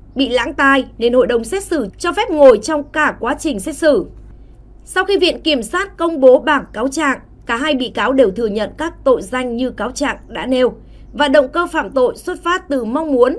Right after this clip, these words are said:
thành phố Tuy Hòa, tỉnh Phú Yên có một số cơ sở hạ tầng để thúc đẩy kinh tế phát triển theo kịp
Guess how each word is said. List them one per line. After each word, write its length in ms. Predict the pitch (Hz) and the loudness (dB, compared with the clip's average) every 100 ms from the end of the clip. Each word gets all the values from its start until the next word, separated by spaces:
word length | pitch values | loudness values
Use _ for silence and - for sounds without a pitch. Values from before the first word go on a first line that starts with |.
| - | -6
thành 180 | 262 196 | -6 -6
phố 260 | 185 214 | -6 -6
Tuy 180 | 262 277 | -2 -2
Hòa, 340 | 233 226 208 175 - | -2 -2 -4 -4 -4
tỉnh 180 | 233 180 | -4 -4
Phú 120 | 202 | -2
Yên 220 | 277 269 - - - - - | 4 4 2 -20 -20 -10 -2
có 120 | 302 | 0
một 200 | 381 247 | 0 -2
số 340 | - 269 262 | -2 0 0
cơ 180 | - 294 | 2 -2
sở 180 | - 220 | -2 -6
hạ 120 | 202 | -6
tầng 300 | 226 220 185 - - | -6 -6 -6 -12 -6
để 200 | 240 180 | -4 -4
thúc 120 | 285 | -6
đẩy 220 | 262 240 175 - | -4 -4 -4 -6
kinh 180 | 254 - | -8 -4
tế 200 | 202 226 | -4 -4
phát 240 | - 359 | -6 -6
triển 260 | 302 247 170 - - - - | 0 0 0 -14 -20 -16 -4
theo 180 | 294 | -2
kịp 260 | 269 311 | -2 -2